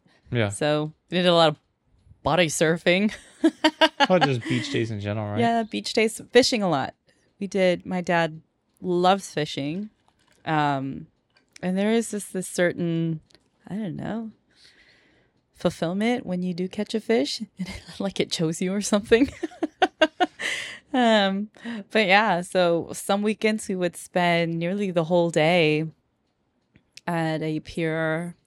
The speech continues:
Speaker 2: fishing. And if we got tired of fishing, then we would just lounge at the beach, go swimming for a little while. And then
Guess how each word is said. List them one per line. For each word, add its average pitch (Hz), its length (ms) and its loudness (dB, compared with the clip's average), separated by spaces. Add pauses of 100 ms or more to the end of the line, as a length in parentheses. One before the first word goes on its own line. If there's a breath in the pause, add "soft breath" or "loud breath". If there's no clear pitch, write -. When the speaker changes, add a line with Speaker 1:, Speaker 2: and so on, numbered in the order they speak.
Speaker 2:
fishing. 156 760 -4
And 180 220 4
if 180 160 4
we 185 60 0
got 170 200 4
tired 175 360 2
of 151 120 0
fishing, 151 520 -2
then 151 160 -4
we 151 100 -2
would 156 160 -6
just - 260 -10 (840 loud breath)
lounge 160 300 -4
at 160 100 -4
the 156 80 -14
beach, 156 540 -4
go 160 100 -2
swimming 165 400 -4
for 165 140 -2
a 165 60 4
little 156 260 2
while. 151 480 4
And 143 180 0
then 147 440 -2